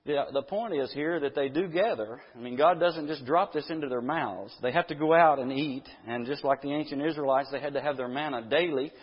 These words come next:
And as Jesus said, you need to pray to the Father, "Give us this day our daily bread." So yesterday's heartbeats, yesterday's breath, and yesterday's food will not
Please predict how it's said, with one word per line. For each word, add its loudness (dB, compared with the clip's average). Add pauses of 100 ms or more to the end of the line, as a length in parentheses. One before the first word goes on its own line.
(140)
And -4
as -4
Jesus -4
said, 0 (180)
you -4
need -2
to 0
pray 0
to -4
the 0
Father, 4 (240)
"Give 6
us 4
this -6
day 4
our 4 (100)
daily 0
bread." 0 (380)
So 4
yesterday's 4
heartbeats, 0 (120)
yesterday's 0 (760)
breath, 0 (380)
and -10
yesterday's -6
food -4
will -8
not -8